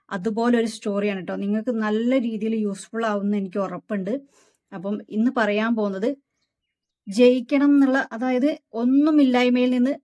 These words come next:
വിജയിക്കണം എന്നുള്ള ഒരൊറ്റ ആഗ്രഹം കൊണ്ടും പരിശ്രമം കൊണ്ടും കോടികളുടെ സ്വത്തുണ്ടാക്കിയ ഒരു വനിതയെ കുറിച്ചിട്ടാണ്. ഒരു ധീര വനിത, ഭാരതീയ വനിത. അത് ഞാൻ ഇന്നലത്തെ വീഡിയോയിൽ ഇട്ടിട്ടുണ്ടായിരുന്നു. കൽപ്പന സരോജ് എന്നാണ്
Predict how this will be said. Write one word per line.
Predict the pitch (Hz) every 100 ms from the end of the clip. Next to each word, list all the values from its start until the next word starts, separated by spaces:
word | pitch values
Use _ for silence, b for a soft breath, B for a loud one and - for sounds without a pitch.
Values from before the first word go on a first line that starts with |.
| -
വിജയിക്കണം | 214 233 196 277 285 277 285
എന്നുള്ള | 285 254 254
ഒരൊറ്റ | 233 214 _ 254
ആഗ്രഹം | 220 208 220 214 233
കൊണ്ടും | 220 214 233 208
പരിശ്രമം | 196 208 208 220 226 240
കൊണ്ടും | 220 208 240
കോടികളുടെ | - 240 262 277 294 294 294 285 277
സ്വത്തുണ്ടാക്കിയ | 269 220 208 214 202 196 196
ഒരു | 196 202 214 _ -
വനിതയെ | 196 202 196 214 220
കുറിച്ചിട്ടാണ്. | 220 185 180 185 190 214
ഒരു | 202 202 208 _ b b b b b -
ധീര | 214 220 233
വനിത, | 214 214 220
ഭാരതീയ | 254 214 208 208 202 208
വനിത. | 202 196 190 240 277 b b
അത് | 208 196
ഞാൻ | 208 214
ഇന്നലത്തെ | 226 220 220 240
വീഡിയോയിൽ | 214 208 220
ഇട്ടിട്ടുണ്ടായിരുന്നു. | 226 208 214 202 196 247 285 b b b b _
കൽപ്പന | 247 247 - 277 285
സരോജ് | 285 254 226 226 214
എന്നാണ് | 233 208 202